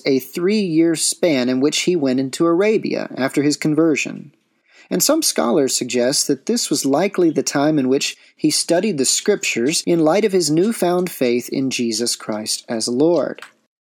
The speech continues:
And missing by an inch is especially dangerous in terms of theology, where Jesus says that the way that leads to salvation is narrow, while the path that leads to destruction is broad.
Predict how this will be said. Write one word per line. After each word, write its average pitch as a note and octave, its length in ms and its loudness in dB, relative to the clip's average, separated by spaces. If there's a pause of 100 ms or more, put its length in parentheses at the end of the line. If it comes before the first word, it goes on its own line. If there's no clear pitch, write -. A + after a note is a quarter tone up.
(440)
And D#3 120 2
missing G3 340 2
by C#3+ 160 2
an C3 120 0
inch E3 260 0
is D#3+ 140 2
especially A3 680 2
dangerous A#2+ 560 -2
in F3 180 -2
terms F#3+ 340 -2
of G#3 160 -2
theology, A3 1000 -2 (500)
where E3 120 2
Jesus D#3 360 2
says B2+ 380 0
that C3 160 -2
the D3 100 4
way F3 300 2
that F3+ 160 -2
leads E3 300 2
to D3+ 100 -2
salvation E3 920 0
is D#3+ 440 0
narrow, D#3 720 -2 (560)
while C#3 140 2
the A#2+ 80 -2
path C3 300 0
that - 120 -4
leads B2+ 260 -2
to C3 100 -2
destruction B2 640 -2
is A#2+ 120 -10
broad. C3 520 -2